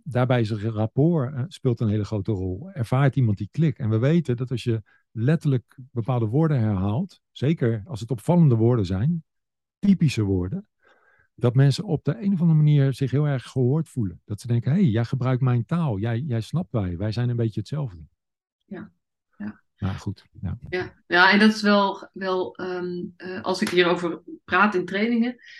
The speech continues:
Speaker 2: dan zeg ik altijd bij, dus als je hierin gaat verdiepen, dan kan je ook een master worden in manipulatie.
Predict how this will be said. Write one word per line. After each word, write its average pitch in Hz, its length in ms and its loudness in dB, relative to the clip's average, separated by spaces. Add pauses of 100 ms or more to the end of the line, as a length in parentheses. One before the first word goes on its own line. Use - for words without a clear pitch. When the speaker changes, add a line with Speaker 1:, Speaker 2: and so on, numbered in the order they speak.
(160)
Speaker 2:
dan 185 340 -2
zeg 196 180 -2
ik 196 60 -6
altijd 196 220 0
bij, 190 160 6
dus 185 180 -2
als 196 200 -6
je 208 80 0
hierin 196 340 6
gaat 175 180 -4
verdiepen, 214 440 2
dan 175 280 -4
kan 220 220 6
je 190 140 4
ook 226 180 2
een 190 160 -2
master 214 460 0
worden 180 240 -2
in 185 140 -6
manipulatie. 190 840 -2